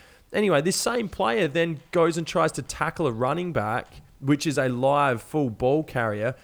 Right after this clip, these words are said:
grabs him, wraps him up, like, kind of inadvertently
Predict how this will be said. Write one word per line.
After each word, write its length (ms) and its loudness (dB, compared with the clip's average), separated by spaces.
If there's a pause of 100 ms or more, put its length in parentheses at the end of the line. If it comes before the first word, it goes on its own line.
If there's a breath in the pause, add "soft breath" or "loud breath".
(380 soft breath)
grabs 480 0
him, 180 -2
wraps 320 0
him 100 -2
up, 340 -4 (160)
like, 340 -6
kind 180 -2
of 140 -4 (1080)
inadvertently 1000 2